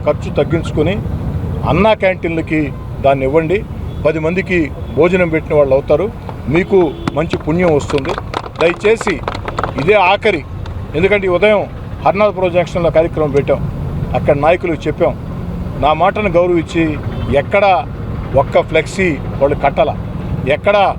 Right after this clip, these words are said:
వాళ్ళు ఆర్భాటాలు చేయలే. ఈ డివిజన్లో మాత్రం ఇక్కడ ఫ్లెక్సీలు కట్టుకున్నారు. మనం చెప్పిన మాట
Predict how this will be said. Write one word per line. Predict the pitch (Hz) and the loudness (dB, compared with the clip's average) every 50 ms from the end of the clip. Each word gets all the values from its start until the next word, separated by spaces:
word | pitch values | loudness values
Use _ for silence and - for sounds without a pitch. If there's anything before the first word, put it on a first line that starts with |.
| - - - 143 | -6 -6 0 0
వాళ్ళు | 147 147 143 160 | 2 4 4 2
ఆర్భాటాలు | 175 170 175 165 147 151 139 123 - | 2 4 2 2 2 2 -2 -2 -2
చేయలే. | - 131 127 110 - - - - - - - - - - - - - - | -2 0 0 0 -2 -2 -4 -4 -4 -4 -4 -4 -4 -4 -4 -2 2 2
ఈ | 170 190 | 4 4
డివిజన్లో | 175 208 208 220 233 226 220 202 196 | 4 4 4 4 4 4 4 4 4
మాత్రం | 196 185 - 185 185 175 151 127 - - - - - | 2 2 2 2 2 2 2 -2 -4 -6 -6 -6 -4
ఇక్కడ | - 139 139 139 123 | -2 0 0 2 2
ఫ్లెక్సీలు | 139 139 - - 151 135 123 | 2 0 0 -2 -2 -2 0
కట్టుకున్నారు. | 117 - - - - - - - - - - - - - - - - - - - - - - - - - - - - - - - - 127 127 | -2 -2 -2 -2 -2 -2 -2 -4 -4 -4 -4 -4 -4 -4 -4 -4 -4 -4 -4 -4 -2 -2 -2 -2 -2 -2 -2 -2 -2 -2 -2 -2 0 0 2
మనం | 165 190 220 226 208 | 2 2 2 2 2
చెప్పిన | 220 214 - 269 262 247 226 | 2 2 2 2 2 2 4
మాట | 220 220 208 | 2 2 4